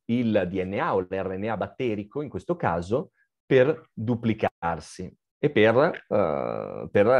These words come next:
eh, come si dice, continuare la propria sopravvivenza. Ma facendo questo, proprio andando a inserire dei, delle parti di,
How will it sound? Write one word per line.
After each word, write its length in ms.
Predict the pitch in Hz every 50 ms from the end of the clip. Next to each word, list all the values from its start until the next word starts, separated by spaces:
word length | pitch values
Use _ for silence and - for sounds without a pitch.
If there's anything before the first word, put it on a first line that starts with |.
| - -
eh, 680 | 98 95 92 90 87 87 85 85 85 82 85 82 82 -
come 120 | 90 90
si 120 | - -
dice, 440 | 107 104 90 - - 90 87 82 - - - - _ _ _ _ _
continuare 760 | _ - 135 135 117 - 175 165 139 101 90 87 90 92 101
la 120 | 110 110 85
propria 260 | - 87 85 - 92
sopravvivenza. 800 | 87 - 90 - 90 82 87 87 85 98 98 92 85 - - 82
Ma 100 | 87 98
facendo 380 | - 117 - 151 160 175 175 175
questo, 680 | - 151 107 90 - - - 87 87 107 - - _ _ _ _ _ _ _ _ _ _ _ _ _ _ _
proprio 260 | - 104 98 110 98 -
andando 420 | 101 101 98 95 113 139 143 120
a 40 | 113
inserire 800 | 107 - - - 101 92 101 139 156 123 98 87 85 80 76 - _
dei, 340 | _ - 90 98 95 92 90 -
delle 260 | - 95 95 90 87
parti 480 | - 127 143 143 131 127 - - 92 82
di, 400 | 85 95 98 98 95 87 -